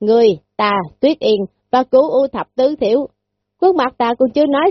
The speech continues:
xong, thì Cửu U Thập Tứ Thiếu đã hừ lại một tiếng xen lời hắn. Không phải bốn người, là ba người. Ta không tính là người của các người. Trận chiến này là chiến tranh giữa huyền huyền đại lục và ngoại tộc,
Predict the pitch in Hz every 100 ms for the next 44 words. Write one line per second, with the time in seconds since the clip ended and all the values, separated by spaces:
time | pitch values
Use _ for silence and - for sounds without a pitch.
0 | - 233 240 _ _ - 302 262 294 311
1 | 302 269 - 294 339 311 320 247 208 208
2 | 208 196 202 - 262 311 370 302 285 220
3 | 170 196 202 277 _ _ _ _ _ -
4 | 247 240 220 254 330 330 202 202 - 165
5 | 185 240 254 214 185 185 147 _ - 240
6 | 262 269 262 330 349 202 220 220 247 285
7 | 302 214 214 190 151 _ _ 247 254 247
8 | 330 359 190 180 156 _ _ _ _ 233
9 | 247 294 370 330 269 254 254 226 208 220
10 | 214 214 208 208 214 202 196 196 214 220
11 | 196